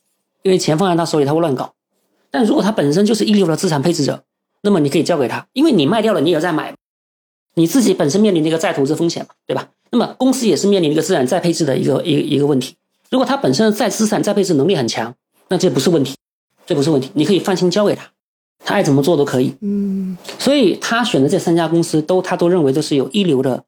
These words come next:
Speaker 1: 资产再配置能力的。讲到这里，我不知道大家能不能感受到，他把很多价值投资的问题想得更新、更深、更细、更深了，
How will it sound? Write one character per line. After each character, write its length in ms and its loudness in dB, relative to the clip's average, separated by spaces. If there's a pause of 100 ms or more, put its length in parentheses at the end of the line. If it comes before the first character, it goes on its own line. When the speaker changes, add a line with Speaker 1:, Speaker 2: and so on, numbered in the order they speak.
(140)
Speaker 1:
资 160 -4
产 120 0
再 140 0
配 120 0
置 100 0
能 160 -2
力 120 -2
的。 60 -12 (1160)
讲 180 0
到 80 2
这 160 0
里， 100 2
我 100 0
不 60 0
知 80 -2
道 140 -2
大 160 -6
家 100 -4
能 140 -2
不 60 -2
能 240 -2
感 200 -10
受 160 -6
到， 280 -6 (280)
他 220 -4
把 200 -4
很 140 -2
多 100 0
价 180 -4
值 40 -8
投 100 -4
资 100 -8
的 100 -2
问 160 -2
题 120 -6
想 180 -4
得 80 -6
更 200 0
新、 220 0
更 200 0
深、 260 -8 (160)
更 160 0
细、 180 0
更 160 2
深 160 -2
了， 220 -2